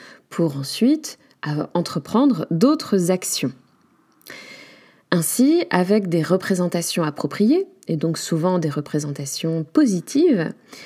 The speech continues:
nous aurons des émotions qui nous permettront d'atteindre nos objectifs par des ad-, des actions adéquates. Puisque nous avons des pensées qui suscitent des émotions, et que ces émotions entravent ou favorisent notre réussite,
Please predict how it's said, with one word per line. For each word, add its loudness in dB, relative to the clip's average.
nous 6
aurons 4
des 4
émotions 2
qui 2
nous 4
permettront 2
d'atteindre 0
nos -2
objectifs -2
par 2
des 0
ad-, -2
des 2
actions 0
adéquates. 0
Puisque 4
nous 4
avons 2
des 2
pensées 2
qui -6
suscitent -2
des 0
émotions, 2
et 2
que 4
ces 2
émotions 2
entravent 0
ou 0
favorisent 0
notre -2
réussite, -2